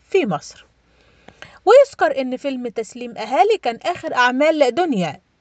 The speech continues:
بالمشاركة مع والدتها الفنانة الراحلة دلال عبد العزيز وبيومي فؤاد، ومن إخراج خالد الحلفاوي. تمنياتنا للفنانة دنيا سمير غانم بمزيد من التألق والنجاح، وربنا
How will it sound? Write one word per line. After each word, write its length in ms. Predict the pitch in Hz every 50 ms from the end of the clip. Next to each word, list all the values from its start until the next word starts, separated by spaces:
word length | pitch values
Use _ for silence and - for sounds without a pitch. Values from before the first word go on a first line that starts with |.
| _ -
بالمشاركة 640 | 254 254 254 240 226 - 285 277 269 - - 254 226
مع 320 | 240 254 269 262 262 233
والدتها 520 | 208 208 214 214 202 269 269 - - - - -
الفنانة 500 | 277 - - 262 233 233 240 240 240 226
الراحلة 440 | 214 214 202 - - 294 294 254 226
دلال 380 | 185 214 220 254 285 285 262
عبد 240 | 220 208 214 196 214
العزيز 520 | 240 233 214 214 202 233 277 285 262 -
وبيومي 640 | 240 254 285 277 208 226 220 226 233 247 240 233 233 208
فؤاد، 500 | - - - 247 269 294 294 247 214 - - - - - _ -
ومن 320 | 220 226 240 262 247 -
إخراج 600 | 214 214 - - 233 240 240 226 202 196 202 190
خالد 480 | 196 - - 240 226 220 214 202 185 -
الحلفاوي. 720 | 262 277 - - 269 226 185 - - 165 170 165 165 175 - _ _ _ _ _ _ _ _ _ _ _ _ _ _ _ _ _ _
تمنياتنا 920 | - 339 339 330 285 269 269 254 277 302 330 - - 294 269 254 254 247 247
للفنانة 960 | 247 254 285 294 180 208 240 - - 233 226 233 247 247 233 214 214 220 214
دنيا 400 | 208 196 247 247 233 226 220 208
سمير 400 | 196 - 233 226 240 262 254 247 240
غانم 300 | 285 330 359 381 370 311
بمزيد 460 | 254 285 277 269 262 226 254 277 254 233
من 180 | 233 240 233 233
التألق 600 | 220 - - 220 - 226 233 226 226 214 - 226
والنجاح، 520 | 220 214 214 208 202 240 254 262 - -
وربنا 1200 | 269 285 294 294 285 - - - - - - - _ - 226 202 202 214 233 233 233 226 226 214